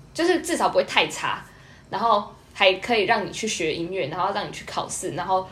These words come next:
或者是支持你买乐器这件事情。这样子状况下的小孩，他们的功课都不会太差，所以就被另外一个学校检举说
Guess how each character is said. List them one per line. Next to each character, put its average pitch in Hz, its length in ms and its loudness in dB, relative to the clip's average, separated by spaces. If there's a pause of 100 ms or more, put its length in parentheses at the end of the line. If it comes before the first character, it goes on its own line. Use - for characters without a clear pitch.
(120)
或 220 120 4
者 208 60 2
是 220 60 -2
支 226 260 -4
持 180 240 -2
你 185 180 -4
买 185 200 -2
乐 190 200 0
器 170 280 -6
这 185 100 -2
件 175 160 -2
事 - 160 -10
情。 - 180 -14 (1400)
这 - 120 6
样 247 180 6
子 190 160 -2
状 214 260 4
况 220 220 -2
下 214 180 6
的 180 120 4
小 - 240 0
孩， - 280 -2 (1080)
他 254 160 8
们 240 100 2
的 196 100 8
功 190 200 6
课 196 280 4 (400)
都 208 140 8
不 208 100 2
会 190 140 8
太 202 200 2
差， - 320 -4 (560)
所 262 200 6
以 220 280 8
就 285 120 10
被 262 300 4
另 262 200 0
外 240 180 4
一 202 60 0
个 185 100 2
学 185 220 0
校 208 300 2
检 185 200 0
举 208 160 -4
说 180 480 2